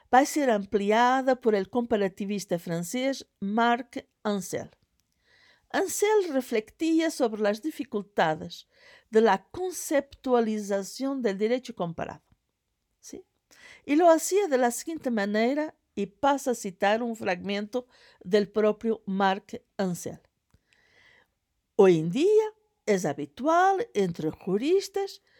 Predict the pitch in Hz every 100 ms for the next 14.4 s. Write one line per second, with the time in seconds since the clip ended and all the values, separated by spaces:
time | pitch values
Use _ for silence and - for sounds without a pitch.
0 | _ _ - - 240 233 226 240 240 220
1 | 202 196 254 175 185 170 233 254 320 403
2 | - 403 415 - _ _ _ 185 233 240
3 | 226 226 226 202 202 180 170 180 175 170
4 | - 165 - 156 185 214 302 381 440 -
5 | _ _ - _ 214 214 208 196 - 359
6 | 359 277 214 208 247 311 285 220 196 160
7 | 156 _ _ _ _ _ _ _ _ _
8 | _ _ _ _ - - - - - 208
9 | - 196 196 254 - 349 359 - _ -
10 | 160 160 170 220 302 359 381 - _ 214
11 | 220 220 - 320 320 294 254 233 214 220
12 | 339 330 - _ - 247 240 233 240 214
13 | 196 165 - - _ _ _ _ _ _
14 | - - _ 359